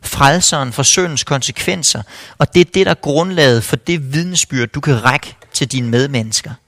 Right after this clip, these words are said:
At det har Gud gjort i dit liv. Og det kan han også gøre i deres. Nu vil jeg slutte af med at bede. Herre, tak fordi du er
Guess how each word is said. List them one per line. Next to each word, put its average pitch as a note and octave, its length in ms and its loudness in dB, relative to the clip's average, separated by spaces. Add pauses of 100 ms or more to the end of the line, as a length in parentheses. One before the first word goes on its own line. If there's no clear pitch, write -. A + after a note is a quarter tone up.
(460)
At - 140 -2
det D#3+ 80 8
har D3+ 60 8
Gud D#3+ 240 -4
gjort C#3+ 360 -2 (280)
i C3+ 80 0
dit G3 300 -4
liv. - 240 -10 (760)
Og - 80 0
det B2+ 100 4
kan C3 60 2
han B2+ 100 4
også B2 200 2
gøre B2 340 0 (420)
i B2+ 60 2 (120)
deres. C3+ 600 2 (2250)
Nu C#3 160 6
vil D#3 140 6
jeg C3+ 240 6 (160)
slutte C3 340 2
af D3+ 120 2
med A#2+ 140 2
at A#2 300 0 (320)
bede. D#3 200 0 (3250)
Herre, B2+ 200 6
tak C3+ 300 4
fordi C#3+ 360 2
du C3+ 260 -2
er A#2 200 4